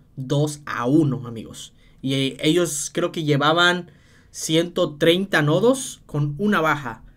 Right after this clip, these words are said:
Nosotros llevábamos ciento treinta y cinco nodos y llevábamos dos bajas. Entonces, eh, ya al terminar casi su guerra de ellos, creo que les faltaban como siete, ocho, nueve nodos, algo así.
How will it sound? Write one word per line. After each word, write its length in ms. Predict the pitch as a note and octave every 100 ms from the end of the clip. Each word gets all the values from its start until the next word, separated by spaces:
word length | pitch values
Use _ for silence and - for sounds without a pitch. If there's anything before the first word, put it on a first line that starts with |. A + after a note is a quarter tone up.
| _ - -
Nosotros 380 | D3+ C#3+ D#3 F3
llevábamos 460 | D#3+ D3 D#3 E3 D3
ciento 360 | - D3+ D3+
treinta 300 | - C#3+ B2+
y 100 | B2
cinco 380 | B2 D3 D#3 D#3+
nodos 320 | D#3+ F3+ G3 -
y 100 | C3+
llevábamos 600 | B2+ C3 C#3 C#3 B2+ -
dos 280 | - F#3 -
bajas. 580 | C#3+ C#3+ G#2+ - - - _ _ _ - - - _ _ _ _ _ _
Entonces, 640 | B2+ B2+ F3 F3+ G#3 G3
eh, 600 | D3+ D#3 D#3 D#3+ E3+ D#3+ D3 - _
ya 460 | D3+ - - - - -
al 360 | D#3+ E3+ E3
terminar 640 | D3+ F3+ E3+ E3+ G#3+ B3+ B3+ -
casi 280 | A#3 B3
su 180 | B3 G#3
guerra 320 | E3+ G3+ A3+
de 100 | G#3+
ellos, 260 | F#3+ A3+ A3+
creo 160 | A#3 A#3
que 100 | G#3
les 120 | E3+
faltaban 400 | D#3 D#3 F#3 G3+
como 340 | G3 D3+ C3+
siete, 1700 | C#3 C#3+ - - - - - - - - - D3 F3+ - G#3 G3 F#3+
ocho, 340 | F3 F3 -
nueve 340 | E3+ D3+ E3+ E3+
nodos, 360 | D#3 G3+ G3+
algo 160 | F#3+ F#3
así. 420 | D#3 F#3+ A#3+ -